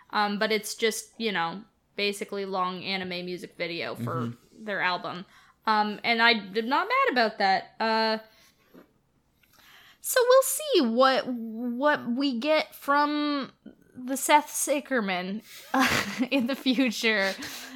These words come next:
Speaker 1: No idea when this movie's gonna come out or what it is, but
Speaker 2: I'm glad you found their names because I looked and the only thing I found was, like, the duo Seth Ickerman. I was like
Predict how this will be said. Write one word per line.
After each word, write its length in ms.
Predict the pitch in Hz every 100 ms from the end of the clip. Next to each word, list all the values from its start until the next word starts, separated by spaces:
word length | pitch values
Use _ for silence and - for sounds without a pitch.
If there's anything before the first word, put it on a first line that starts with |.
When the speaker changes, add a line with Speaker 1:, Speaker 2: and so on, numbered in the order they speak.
| 233 - - 320
Speaker 1:
No 340 | 233 247 254
idea 440 | 247 247 247 233
when 200 | 214 214
this 120 | 208 226
movie's 360 | 202 190 190
gonna 200 | 196 196
come 260 | 190 196 190
out 300 | 196 240 285
or 240 | 214 214
what 260 | 214 233 240
it 140 | 254
is, 460 | 214 196 185 190 - -
but 60 | 208 208
Speaker 2:
I'm 40 |
glad 240 | 147 160
you 60 | 226
found 320 | - 123 123
their 120 | 120
names 440 | 107 92 92 113 -
because 680 | 123 110 123 107 101 - - _ -
I 180 | 107 117
looked 540 | 117 101 110 - - - _
and 240 | 123 113 110 - _ -
the 180 | 120 123
only 180 | 123
thing 160 | 147 143
I 80 | 135
found 460 | 127 110 113 113 113 -
was, 260 | 117 117 113
like, 340 | 107 104 - - - -
the 340 | 110 117 143
duo 640 | 139 120 220 175 123 120 147
Seth 500 | - - 143 - -
Ickerman. 600 | 185 196 165 127 113 117
I 60 | 143
was 120 | 151
like 200 | 165